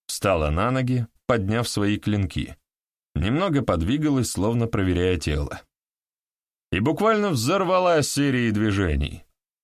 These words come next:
Да, не таких шикарных и быстрых, как получалось у неё под управлением тени — но всё равно очень неплохих.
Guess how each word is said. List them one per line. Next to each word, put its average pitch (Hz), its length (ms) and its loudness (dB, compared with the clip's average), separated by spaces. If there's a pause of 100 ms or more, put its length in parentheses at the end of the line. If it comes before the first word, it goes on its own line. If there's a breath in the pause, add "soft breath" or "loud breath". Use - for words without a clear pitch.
(160)
Да, 90 400 2
не 73 180 0
таких 92 320 -2
шикарных 123 560 0
и 113 40 0
быстрых, 110 460 -2
как 117 240 -4
получалось 101 640 -2
у 92 40 0
неё 104 220 0
под 98 180 -2
управлением 113 680 0
тени — 78 400 -2 (280)
но 76 160 -2
всё 117 260 -2
равно 73 420 -2
очень 202 340 -2
неплохих. 165 640 -6